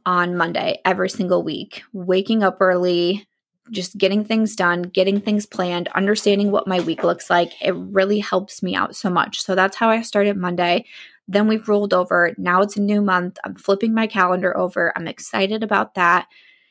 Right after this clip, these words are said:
Final month of the year, you know, feels like a big deal. And I feel in such a better space than I have in the past eight, nine days, which is amazing. And I'm, I am sure gonna do my best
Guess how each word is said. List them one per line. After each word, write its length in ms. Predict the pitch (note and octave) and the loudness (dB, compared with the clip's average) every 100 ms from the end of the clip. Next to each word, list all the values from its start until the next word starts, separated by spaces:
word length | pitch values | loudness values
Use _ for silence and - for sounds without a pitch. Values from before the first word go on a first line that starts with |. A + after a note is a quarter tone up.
| _ _ _ _ | _ _ _ _
Final 260 | F#3+ G#3 A#3+ | 0 2 4
month 240 | A#3 A3+ | 2 0
of 120 | A3+ G#3+ | 0 -2
the 100 | A3 | 0
year, 300 | F3+ F3 F3 | 2 2 2
you 140 | E3+ | -2
know, 100 | - | -10
feels 340 | - G#3+ G3+ | -2 0 0
like 120 | G#3+ G#3 | -2 -4
a 40 | |
big 260 | G3+ F#3+ - | -2 -4 -2
deal. 440 | F3+ E3+ D#3+ - _ - _ _ _ G#3 | 2 2 2 -2 _ -20 _ _ _ 0
And 420 | G3 F#3+ F#3 F3+ - | 2 2 0 -2 0
I 160 | F#3 | 0
feel 360 | G3+ A3 G3+ F#3+ - | 0 2 2 2 0
in 320 | F#3 F3+ - - | -4 -4 -8 -10
such 340 | - G3+ G3 | -4 -2 0
a 80 | G3 | -2
better 340 | F#3+ F3+ F3+ | -2 0 0
space 460 | F3 - E3 F3+ - | 0 -2 -2 -2 -4
than 140 | F#3 | -4
I 80 | F3+ | -4
have 340 | G3+ F3+ F3+ F#3 | 0 0 0 -2
in 80 | |
the 80 | F3+ | -6
past 480 | - F3 F3 - - _ - | -2 0 0 -2 -16 _ -8
eight, 240 | F3+ F3 - | -4 -4 -4
nine 280 | F#3 F3 F3 | -4 -4 -6
days, 380 | - - - - _ | -8 -8 -12 -14 _
which 120 | G3 G3 | -2 0
is 100 | F#3 | 2
amazing. 580 | F3+ F3+ E3+ E3 D#3+ - - | 0 0 -2 -4 -8 -10 -8
And 140 | G3 | -2
I'm, 240 | F#3 F#3+ - _ - - | 0 -2 -4 _ -18 -4
I 180 | - G#3 | -2 0
am 240 | F3+ F#3 | -2 -6
sure 380 | - - A#3 A#3 | -8 -4 0 2
gonna 180 | A3+ G#3+ | 2 2
do 180 | F#3+ G3 | 2 0
my 200 | F#3 F#3 | 0 0
best 400 | E3+ F#3+ - | 0 -2 -6